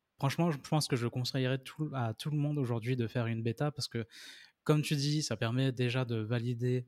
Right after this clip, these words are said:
euh, le produit, l'accompagnement. Et derrière aussi, ça permet de dépasser pas mal de syndromes. Par exemple, le syndrome de l'imposteur, euh, la peur de ne pas vendre, et cetera,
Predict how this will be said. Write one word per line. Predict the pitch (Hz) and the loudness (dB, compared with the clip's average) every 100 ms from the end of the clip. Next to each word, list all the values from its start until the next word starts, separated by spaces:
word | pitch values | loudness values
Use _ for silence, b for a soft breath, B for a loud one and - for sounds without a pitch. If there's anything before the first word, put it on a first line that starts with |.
| 117 | -6
euh, | 104 107 | -6 -4
le | 104 | -6
produit, | - 123 120 165 185 _ - | -6 -4 -2 -2 -4 _ -8
l'accompagnement. | 113 113 107 110 113 131 175 b b b b b - | -6 -4 -4 -2 0 0 -2 b b b b b 2
Et | 156 | 6
derrière | 139 139 160 | 6 6 6
aussi, | 135 - | 4 2
ça | 180 113 | -2 -2
permet | 117 139 | 0 2
de | 127 117 | 2 2
dépasser | 127 131 123 - 156 | 0 0 -2 -2 -4
pas | 151 | -2
mal | 131 135 | -2 0
de | 127 | 0
syndromes. | - 135 135 127 | 0 0 0 0
Par | 117 107 | -2 -4
exemple, | 110 117 117 | -6 -8 -8
le | |
syndrome | 117 113 110 | -6 -6 -4
de | |
l'imposteur, | 110 107 110 - 127 127 131 120 | -4 -6 -8 -4 0 0 0 -2
euh, | 110 110 | -4 -6
la | 110 | -6
peur | - 120 | -6 -8
de | 113 | -8
ne | 110 | -8
pas | 117 | -4
vendre, | 117 131 131 | -2 -2 -2
et | 113 | -2
cetera, | - - 110 | -6 -6 -6